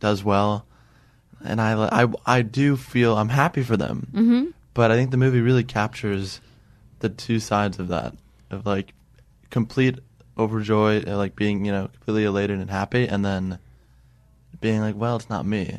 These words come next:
Speaker 2: Yeah, and, and that can sting, or you, you can go, "Why, why, why not me?" Or, but I've always thought about the,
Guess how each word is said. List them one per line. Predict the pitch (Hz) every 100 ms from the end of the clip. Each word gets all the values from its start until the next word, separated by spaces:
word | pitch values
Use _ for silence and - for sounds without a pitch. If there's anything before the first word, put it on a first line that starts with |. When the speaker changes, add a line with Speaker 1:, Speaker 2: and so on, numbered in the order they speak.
| 127 -
Speaker 2:
Yeah, | 190 185 220 208 170 170
and, | 190 214
and | 220
that | 214 220
can | 214
sting, | - 214 208 180 165
or | 196
you, | 202
you | 190
can | 214 214
go, | 196
"Why, | 185 185 202
why, | 208 247 262
why | 294
not | 302 277
me?" | 233 190
Or, | 175 214 - - -
but | 294 - -
I've | 285 349 370 - -
always | 277 277 320 330 277
thought | - 262 131 - _ _ _ -
about | 233 262 254 233
the, | 233 226